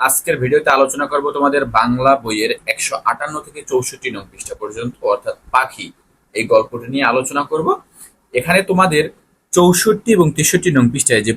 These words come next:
প্রশ্ন দেওয়া আছে, বিস্তারিত সেই প্রশ্নের সমাধানও এই ভিডিওতে তুলে ধরবো। সারা বছর সকল বইয়ের সমাধান পেতে তোমরা জহিরস লাইব্রেরিটি শেয়ার করে রাখতে পারো এবং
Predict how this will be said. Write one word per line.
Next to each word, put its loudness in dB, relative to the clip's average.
প্রশ্ন 2
দেওয়া 2
আছে, -6
বিস্তারিত 0
সেই -2
প্রশ্নের -2
সমাধানও 0
এই -6
ভিডিওতে -14
তুলে -6
ধরবো। 2
সারা 2
বছর 0
সকল 4
বইয়ের 0
সমাধান -4
পেতে -12
তোমরা -6
জহিরস -8
লাইব্রেরিটি -4
শেয়ার -2
করে -2
রাখতে -4
পারো -2
এবং -2